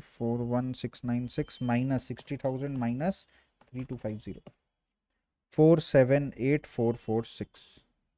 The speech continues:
ये लो भैया, आंसर कंप्लीट। एक रुपया या दो रुपये का वेरिएशन होगा भाई,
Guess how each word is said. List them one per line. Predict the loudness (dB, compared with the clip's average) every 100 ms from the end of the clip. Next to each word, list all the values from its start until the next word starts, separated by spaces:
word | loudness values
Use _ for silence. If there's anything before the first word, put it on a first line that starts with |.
| _ _ _ _ -2
ये | 4
लो | 6
भैया, | 6 4
आंसर | 2 0 -4
कंप्लीट। | -4 -6 -4 4
एक | 6 6
रुपया | 8 10
या | 10 8
दो | 6
रुपये | 4 4
का | 4
वेरिएशन | 4 2 0 0
होगा | 2
भाई, | 2 0